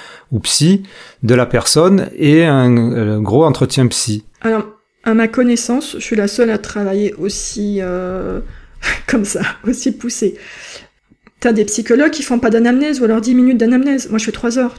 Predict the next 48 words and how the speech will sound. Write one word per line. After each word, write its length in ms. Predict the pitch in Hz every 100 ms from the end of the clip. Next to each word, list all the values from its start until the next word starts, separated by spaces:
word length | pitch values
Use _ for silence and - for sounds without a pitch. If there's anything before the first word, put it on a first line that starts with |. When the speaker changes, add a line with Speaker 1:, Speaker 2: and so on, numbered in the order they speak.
| -
Speaker 1:
Mais, 80 | 123
euh, 260 | 120 117
moi, 180 | 120 175
sur 200 | 180 147
ce 120 | -
plan-là, 760 | 127 131 131 123 147 180 185 180 - -
personnellement, 500 | 160 - 131 123 165
je 60 |
suis 100 | -
bien 160 | 107 151
tombé. 480 | 147 117 101 131 160 - - - - _ -
Ça 380 | - - 123 131
a 60 |
pris 380 | - - 123 110
deux 200 | 95 165
matinées 400 | 180 165 160 143
entières 800 | 123 101 - 147 180 170 170 160
et 120 | 123
en 100 | 120
plus 240 | 117 170 135
de 80 | 127
la 140 | 123
Weiss 400 | 113 135 135 -
quatre, 480 | - 127 - - 113
euh, 180 | 101 98
donc 240 | 107 101
du 120 | 95
test 260 | - 104 -
Q 140 | 113
I, 420 | 107 143 175 165
j'ai 160 | 120 123
eu 20 |
droit 220 | 117 131
à 20 | 117
d'autres 300 | 139 - 131
tests 480 | 117 123 135 -
sur 160 | 104 110
l'attention, 640 | 110 - 107 - 120 131 131
et 80 |
cetera. 480 | - 104 107 101 143 - -
Mais 80 | 107
j'étais 240 | 107 104 -
plutôt 260 | 127 139
détendu 640 | 113 123 131 123 107 127 156
parce 200 | 110 -
que, 200 | 117 107
en 100 | 104
fait, 360 | - 147 147